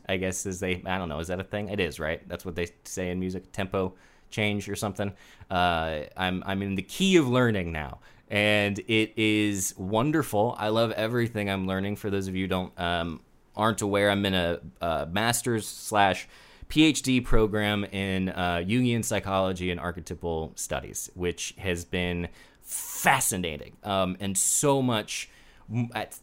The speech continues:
more difficult, but also more, uh, challenging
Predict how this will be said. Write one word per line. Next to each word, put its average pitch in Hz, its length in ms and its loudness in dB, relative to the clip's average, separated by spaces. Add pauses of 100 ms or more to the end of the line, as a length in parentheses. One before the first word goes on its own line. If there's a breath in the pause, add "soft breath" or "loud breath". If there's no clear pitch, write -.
more 135 280 2
difficult, 131 600 -2
but 117 140 0
also 113 460 4
more, 110 920 0
uh, 90 420 0 (260)
challenging 107 1080 0